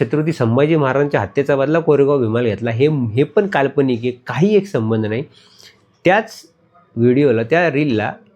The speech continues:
एका व्यक्तीने, एका मुलाने नागपूर, नाशिकच्या, त्याने स्टेटस ठेव-, त्याने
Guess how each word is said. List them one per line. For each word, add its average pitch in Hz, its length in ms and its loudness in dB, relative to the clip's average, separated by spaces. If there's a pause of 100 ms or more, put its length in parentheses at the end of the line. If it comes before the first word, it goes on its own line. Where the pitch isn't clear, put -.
(160)
एका 131 260 2
व्यक्तीने, 123 500 0
एका 117 200 0
मुलाने 123 460 2
नागपूर, 110 460 -2
नाशिकच्या, 110 600 -4 (520)
त्याने 170 200 2
स्टेटस 147 480 0
ठेव-, 113 220 -2
त्याने 139 200 2